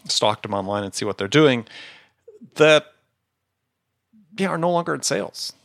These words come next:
right? It would never, they sort of entered that with no real intention of saying, "Sales is real a career, you know, that I wanna, wanna stay in." A few did. And those that did, yeah, they never rose to real high, not most of them, I'd say about ninety percent of them never real,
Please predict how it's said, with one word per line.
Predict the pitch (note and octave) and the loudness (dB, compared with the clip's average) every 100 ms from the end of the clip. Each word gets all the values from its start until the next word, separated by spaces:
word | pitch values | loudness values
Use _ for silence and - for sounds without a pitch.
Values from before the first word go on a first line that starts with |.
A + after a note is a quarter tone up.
| _ - | _ -2
right? | D3+ D3 | 0 2
It | D#3+ | 0
would | F3 | -2
never, | F3+ F#3+ D3 A#2+ - | 0 2 2 0 0
they | C#3 | 0
sort | E3 - | 0 0
of | |
entered | F3+ D#3 | -2 0
that | C3 G#2+ | 0 0
with | - | -2
no | B2+ C3+ C3+ C3 A#2+ | 0 4 4 4 2
real | G#2 A#2 | 2 0
intention | G2+ - B2 B2 G2 | -2 -4 -6 -4 -6
of | |
saying, | - G#2 F2 - _ _ | -4 -4 -6 -12 _ _
"Sales | - - B2+ B2+ A2+ | -8 -4 -4 -4 -6
is | F#2+ | -6
real | F#2+ G#2 F2 | -4 -4 -4
a | |
career, | - - G2+ G2 E2 C2 - _ _ _ _ | -8 -8 -6 -4 -6 -8 -16 _ _ _ _
you | F#3 | -10
know, | G2+ | -8
that | F2+ E2+ | -6 -6
I | |
wanna, | F2+ F#2 F2 - - - | -6 -6 -8 -10 -14 -8
wanna | A2 F#2+ | -6 -4
stay | - E2+ F#2+ | -4 -4 -6
in." | - - _ _ _ _ _ _ _ - | -8 -18 _ _ _ _ _ _ _ -8
A | |
few | - A#3+ G#3 | -2 0 0
did. | G#3 - - - - | 0 -2 -8 -20 -8
And | D3 C#3 A2+ | -2 -2 0
those | D3 F#3 F3 | 2 2 2
that | C3 A2+ | -4 -2
did, | F3+ B2 A#2+ - - - _ _ _ _ - | 2 2 0 -8 -20 -20 _ _ _ _ -2
yeah, | C#4+ | 0
they | - D3 | 0 -4
never | E3+ G#2 | -4 -2
rose | G#2 G#2+ - | -2 0 -2
to | A2+ F#2+ | -4 -4
real | G#2+ G2 | -4 -4
high, | F2+ A#2 G#2+ - | -2 -2 -2 -4
not | D3 A2+ - _ _ - | -4 -4 -6 _ _ -2
most | C3+ F3 - | 2 2 0
of | C#2+ | -10
them, | E2 | -12
I'd | - | -8
say | G2 | -8
about | G2 | -6
ninety | G2+ A#2+ | -4 -6
percent | A2+ G#2+ | -4 -6
of | A2+ | -6
them | |
never | C#3+ G#3 C3 | -6 -4 -2
real, | G#2 G#2+ | -2 -4